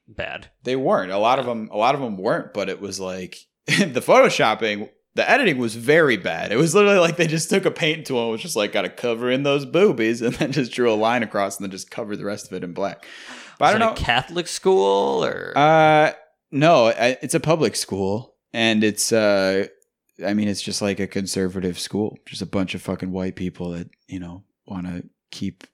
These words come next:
Speaker 2: conservative ideals is really all it is, which is basically just means, you know, they're just doing some Handmaid's Tale shit. It's
Speaker 1: Yeah.
Speaker 2: basically all it is.
Speaker 1: Yeah.
Speaker 2: Um, but
Speaker 1: They're
Speaker 2: I don't
Speaker 1: just trying
Speaker 2: know.
Speaker 1: to cover their ass, you know?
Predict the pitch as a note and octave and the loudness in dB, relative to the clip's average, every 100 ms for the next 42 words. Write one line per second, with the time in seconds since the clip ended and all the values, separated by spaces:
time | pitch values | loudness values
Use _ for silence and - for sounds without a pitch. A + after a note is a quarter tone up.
0 | _ _ _ _ _ _ _ _ _ _ | _ _ _ _ _ _ _ _ _ _
1 | - G#2+ - G2+ F#2+ G#2 F#2+ G2 F#2+ F#2+ | -10 -8 -2 -2 0 -2 -2 -4 -4 -4
2 | G#2 - - E2+ F#2+ F#2+ F#2+ G2 F2+ F#2 | -4 -6 -12 -10 -8 -8 -8 -12 -10 -8
3 | F#2 F#2+ - - F2 - - G2 F#2 - | -8 -8 -12 -14 -14 -14 -4 -2 -2 -6
4 | F#2+ F#2 - F#2 F#2 - - _ - G2 | -8 -8 -8 -6 -6 -6 -10 _ -10 -10
5 | F#2+ A2+ G#2 G2+ - G2+ G2+ G#2 A2+ A#2+ | -10 -6 -6 -6 -6 -6 -4 -4 -2 -4
6 | G2 - - F2+ C2+ - D2+ - - - | -4 -12 -10 -10 -10 -12 -14 -18 -14 -10
7 | F#2+ F#2+ F2+ E2+ F2 G2 F2+ - - G#2 | -10 -10 -12 -12 -10 -8 -8 -12 -18 -18
8 | F#2+ - _ - A#2 G#2+ A2 _ - C#3+ | -18 -20 _ -4 -2 -2 -4 _ -2 0
9 | F#3+ A3 F#3 - G#2+ G2+ F#2+ F#2+ F#2 - | 2 2 0 -2 -8 -8 -6 -6 -8 -10
10 | G2+ G#2+ B2 | -10 -10 -12